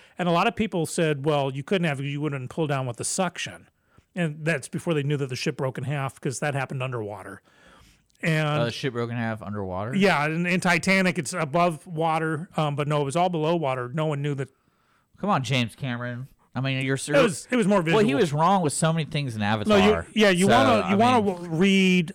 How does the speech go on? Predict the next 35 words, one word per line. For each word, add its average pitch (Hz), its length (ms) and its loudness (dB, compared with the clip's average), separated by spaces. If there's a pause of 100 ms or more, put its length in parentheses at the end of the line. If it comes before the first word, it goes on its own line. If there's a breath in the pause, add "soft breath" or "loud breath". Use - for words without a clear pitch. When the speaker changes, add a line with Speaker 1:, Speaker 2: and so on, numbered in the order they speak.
(120)
Speaker 1:
A 165 100 4
Night 156 240 0
to 143 80 -4
Remember 131 380 -2
by 113 120 0
Walter 117 360 -4
Lord, 117 240 -4
a 110 40 -6
great 120 220 -6
book. 117 240 -6
But 185 100 2
anyhow, 175 460 4 (300 soft breath)
he's 190 200 4
in 277 80 4
the 320 80 6
water 214 300 4
for, 196 100 0
like, 147 240 0 (300)
an 170 100 6
hour 202 260 4 (100)
or 165 60 -2
so, 98 480 -8
just, - 320 0 (180)
you 180 120 0
know, 160 120 2
hanging 196 260 2
on 185 160 4
to 165 220 2
an 147 100 -4
upside 160 320 -2
down 156 180 0
lifeboat, 143 560 -4
can't 165 220 -4
get 139 140 -2
in. 190 240 0